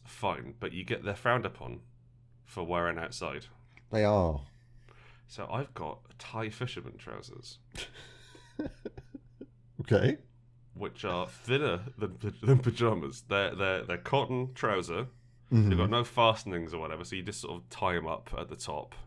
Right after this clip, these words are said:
Speaker 1: and sort of make yourself, make yourself a little bow. I got 'em in black, red, and natural, and I don't ever intend on wearing anything else. <laughs>
Speaker 2: Now, you say they're fairly thin.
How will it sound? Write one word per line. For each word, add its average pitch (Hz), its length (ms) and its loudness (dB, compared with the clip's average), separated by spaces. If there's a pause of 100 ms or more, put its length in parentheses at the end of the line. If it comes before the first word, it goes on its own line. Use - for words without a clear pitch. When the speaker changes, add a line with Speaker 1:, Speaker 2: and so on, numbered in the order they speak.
Speaker 1:
and 78 300 -10 (100)
sort - 160 -14
of 80 40 -14
make 80 180 -10
yourself, 76 320 -12 (140)
make - 160 -12
yourself - 280 -12
a - 40 -10
little - 240 -12
bow. 52 280 -8 (440)
I 87 80 -10
got - 140 -6
'em 82 80 -8
in 80 60 -8
black, - 440 -4 (440)
red, 90 360 -4 (260)
and 73 180 -12
natural, - 480 -8 (240)
and - 80 -8
I 95 100 0
don't - 180 -4
ever 104 240 -4
intend 90 320 -4
on 90 100 -4
wearing 87 240 0
anything 85 320 -4
else. 85 380 -6 (240)
<laughs> - 80 4 (1120)
Speaker 2:
Now, 151 80 4
you 165 160 4
say 208 160 0
they're 208 160 2
fairly 175 240 4
thin. 117 460 4